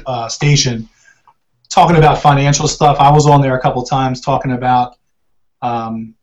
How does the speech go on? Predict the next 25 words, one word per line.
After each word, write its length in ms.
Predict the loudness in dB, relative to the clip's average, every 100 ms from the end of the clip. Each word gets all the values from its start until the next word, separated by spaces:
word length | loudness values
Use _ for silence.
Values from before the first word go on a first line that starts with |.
| _
insurance 560 | -6 -4 0 2 2 -2
stuff, 360 | -4 -4 -4
but, 300 | 0 0 -2 -12 _ _ _ _ _ -6
um, 540 | -2 -2 -4 -8 -12 _ _ _ _ -2
you 80 | 2
know, 240 | 2 2 -2
a 80 |
site 360 | -2 2 2 2
like 260 | 2 2 2
this, 220 | 0 2
though, 220 | 4 4
just, 340 | 4 0 -2
you, 220 | -2 -2 -2
you 120 | -4
know, 140 | -2 -2
all 220 | 2 2
the 120 | 2
agents 340 | 0 2 2 0
that 140 | 0
might 180 | 0 0
be 80 | 2
watching 360 | 4 2 0
this 180 | -2 -2
right 280 | -2 -2 0
now, 360 | 0 0 -2